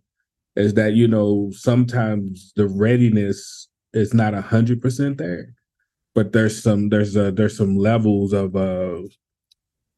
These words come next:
hope <laughs> or, uh, that are, are light that you can see that you wanna lean into and you wanna start doing some work, right? So you might not do a heavy, like, uh, uh, like all-in approach, but you stay close enough to help people start seeing and move in a direction.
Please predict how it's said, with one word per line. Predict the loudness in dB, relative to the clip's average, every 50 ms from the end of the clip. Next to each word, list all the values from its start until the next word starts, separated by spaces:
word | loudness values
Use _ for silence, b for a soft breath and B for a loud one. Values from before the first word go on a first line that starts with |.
| _ 0
hope | 2 2 2 2 0 -4 -10 -14 -16 -14 -6
<laughs> | -2 -2 0 0 0
or, | 0 2 2 2 2 2 2 2 2 2 2 2 2 2 0
uh, | 0 0 -2 -2 -2
that | 0 0 -2 0
are, | 0 0 0 0 0 0 0 2
are |
light | 2 2 2 2 0 -2 -2 -4
that | -4 -6 -4 -2
you | -2 -2
can | 0 0 0 -2 -2
see | -4 -4 -2 0 0 0 0 -2 -6 -10 b b b b b b b -2
that | -2 0 2
you | 4 4
wanna | 4 4 4 2 2 2
lean | 2 2 2 2 2 2
into | 0 0 -2 -2 -4 -6 -4 -2 0 0 0
and | 0 -2 -2
you | -2 -2
wanna | -2 -4 -4 -6
start | -6 -6 -6 -6 -6
doing | -6 -6 -6 -6
some | -6 -4 -4
work, | -4 -4 -4 -4
right? | -4 -4 -2 0
So | 2 2
you | 2 2
might | 2 0 0
not | -2 -2 0
do | 2 2 2 2
a | 0
heavy, | -2 -2 -2 -2 0 0 -2 -2 -2 -4 -10 _ _ _ _ _ _ _ _ _
like, | -2 -2 0 -2 -2 -2
uh, | -2
uh, | -2 -2 -2 -2 -4 -4 -4 -2 -2 -2 -4 -4 -4 -4 -4 -4 -4 -4
like | -2 -2 -2 -2
all-in | -2 0 0 2 2 2 2 2 2 2
approach, | 0 -2 -2 -2 -2 -2 -2 -2 -2 -4
but | -4 -4 -4
you | -8 -10
stay | -4 -2 0 0 0
close | -2 -2 0 0 0 0 -2 -4
enough | -4 -4 -4 -4 -6
to | -6 -6
help | -4 -4 -6 -4 -4
people | -4 -4 -4 -6 -8
start | -8 -6 -6 -6 -6 -8
seeing | -8 -6 -4 -4 -2 -2 -4 -6 -6
and | -6 -6
move | -4 -4 -4 -4
in | -6 -6
a | -8 -8
direction. | -8 -8 -6 -6 -6 -6 -8 -10 -10 -10 -10 -10